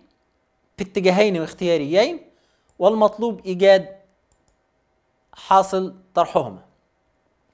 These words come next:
سنقوم بتثبيت المتجه A كما هو، هذا المتجه A في نفس الاتجاه، ثم قمنا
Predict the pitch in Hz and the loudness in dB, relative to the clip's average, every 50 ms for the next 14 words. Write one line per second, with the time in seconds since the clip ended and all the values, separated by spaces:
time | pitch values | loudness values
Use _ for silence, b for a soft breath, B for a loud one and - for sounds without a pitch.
0 | b b b b b b b b b b b b - 175 180 180 - - 240 294 | b b b b b b b b b b b b -2 0 0 0 0 0 -2 -2
1 | 311 277 277 - 285 - - 214 196 254 254 254 262 226 214 208 202 - 233 233 | 0 -2 -2 -4 -4 -4 -4 -6 -6 -6 -4 -4 -2 -2 -2 -4 -4 -2 -2 0
2 | 220 220 208 190 - 190 196 202 170 139 113 - - - 165 160 165 160 156 165 | 0 0 -2 -2 -2 0 0 2 0 -2 -4 -8 -4 -2 -2 0 0 0 2 4
3 | 190 220 269 302 - - _ _ _ _ _ _ _ _ _ _ _ _ _ _ | 4 4 4 0 -4 -16 _ _ _ _ _ _ _ _ _ _ _ _ _ _
4 | _ _ _ _ _ _ _ _ - 151 147 156 160 147 139 131 143 160 151 147 | _ _ _ _ _ _ _ _ -12 -10 -6 -6 -6 -6 -6 -8 -6 -6 -6 -6
5 | 147 135 139 - 165 190 240 - - _ _ _ _ _ _ _ _ _ _ _ | -6 -10 -8 -4 -4 -4 -4 -4 -10 _ _ _ _ _ _ _ _ _ _ _
6 | _ - 151 156 160 - - 147 135 135 - 143 139 175 214 269 - - _ _ | _ -10 -6 -6 -6 -6 -8 -12 -12 -12 -10 -6 -2 0 0 0 -2 -10 _ _
7 | _ _ _ _ _ _ _ _ _ _ _ _ _ _ _ - - 175 185 185 | _ _ _ _ _ _ _ _ _ _ _ _ _ _ _ -10 -4 -2 0 0
8 | 180 185 247 247 233 202 160 120 117 | 0 2 2 2 2 2 -4 -6 -8